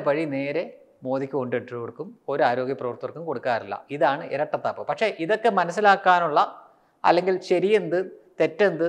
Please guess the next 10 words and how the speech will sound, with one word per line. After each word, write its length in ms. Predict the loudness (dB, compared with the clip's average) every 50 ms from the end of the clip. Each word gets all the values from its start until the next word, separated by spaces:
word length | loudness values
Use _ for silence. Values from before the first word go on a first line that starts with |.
| 0 -2
നെല്ലും 260 | -2 0 0 0 0 2 2
പതിരുമൊക്കെ 380 | 0 2 0 -2 -2 -2 -2 -4
മനസ്സിലാക്കാനുള്ള 760 | -4 -6 -4 0 2 2 2 2 0 0 0 -2 0 2 2 2 2 0 -6 -4 2 6 6
ആളുകൾ 280 | 8 8 8 8 6 4 4 2
കൂടി 240 | 2 2 4 2 2 0 -4 -12 -20 -20 _ _ _ _ _ _ _
ഈ 140 | -4 -2 -2 -2 -2 -4 -8 -8 0 2
രാജ്യത്ത്, 460 | 4 4 4 2 0 -4 -6 -6 -10 -10 -10 -14 -8 -6
ഈ 40 | -6 -4 -4 0 -2
സംസ്ഥാനത്ത് 540 | -2 -2 -2 -2 -2 -2 -2 -2 -2 -4 -6 -6 -6 -14 -20 -20 _ _ _ -2
ജീവിക്കുന്നുണ്ട് 680 | 2 4 6 6 6 4 2 2 0 0 0 0 0